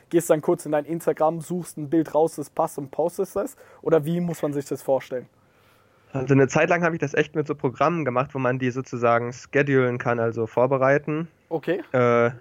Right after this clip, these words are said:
Speaker 2: und dann halt immer zehn Stück auf einmal oder so, aber es wurde mir irgendwann zu lästig,
Speaker 1: <laughs>
Speaker 2: dass dann halt immer schon eine halbe Stunde bis Stunde gedauert hat.
Speaker 1: Ja.
Speaker 2: Und mittlerweile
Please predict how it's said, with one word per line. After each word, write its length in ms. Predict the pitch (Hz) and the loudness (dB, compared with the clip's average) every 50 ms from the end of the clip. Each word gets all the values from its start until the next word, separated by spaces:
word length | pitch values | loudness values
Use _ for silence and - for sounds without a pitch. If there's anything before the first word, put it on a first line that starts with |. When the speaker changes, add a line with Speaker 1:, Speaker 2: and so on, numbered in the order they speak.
| _ _ _ | _ _ _
Speaker 2:
und 140 | - 127 117 | -10 -2 0
dann 160 | 120 117 127 | 0 0 0
halt 140 | 135 120 127 | 0 -2 0
immer 160 | 123 123 120 | 0 -2 -2
zehn 220 | - - 135 127 123 | 0 -2 -2 -2 -2
Stück 220 | - - 135 - | -4 -6 -2 -2
auf 120 | 113 113 | -2 -2
einmal 300 | - 120 127 131 131 131 | 0 -2 0 0 0 0
oder 140 | 131 123 123 123 | 2 0 0 -2
so, 100 | 131 123 | -2 -4
aber 160 | 120 113 117 | -2 -2 -2
es 140 | 113 117 - | -4 -2 -6
wurde 160 | 127 127 135 | -8 -6 -4
mir 80 | 135 | -4
irgendwann 220 | 123 117 117 113 117 | -4 -2 -2 -4 -2
zu 140 | - - 117 | 0 -2 2
lästig, 580 | 117 127 135 - - - 120 127 151 170 - - 185 - - - | 4 4 2 2 -2 -2 0 0 0 -2 -6 -10 -10 -10 -10 -6
Speaker 1:
<laughs> 200 | - 202 - _ | -6 -6 -4 _
Speaker 2:
dass 200 | - 196 139 - | -2 -2 -2 -2
dann 160 | - 107 120 | -2 -4 0
halt 180 | 131 120 113 - | 0 0 0 2
immer 180 | 127 131 123 | 2 2 2
schon 240 | 120 - 143 131 139 151 | 2 2 2 2 2 2
eine 160 | 139 135 135 | 2 2 2
halbe 200 | 139 131 127 131 | 0 0 0 -2
Stunde 340 | 127 - 143 139 139 131 127 | -6 -4 -6 -4 -4 -4 -4
bis 180 | 123 131 - | -4 -6 -8
Stunde 260 | - - 131 127 123 | -6 -8 -6 -4 -2
gedauert 500 | 117 120 113 - 120 123 135 135 143 143 | -2 -2 0 2 4 4 4 4 2 2
hat. 220 | 151 160 156 160 - _ _ - | 0 -2 -2 -2 -4 _ _ -8
Speaker 1:
Ja. 220 | 156 156 151 156 | -4 -2 -2 -2
Speaker 2:
Und 140 | 147 123 123 | -2 -2 -2
mittlerweile 720 | 123 131 131 - 143 127 120 123 127 131 131 127 127 127 | -2 -2 0 2 2 4 4 4 4 4 4 4 4 4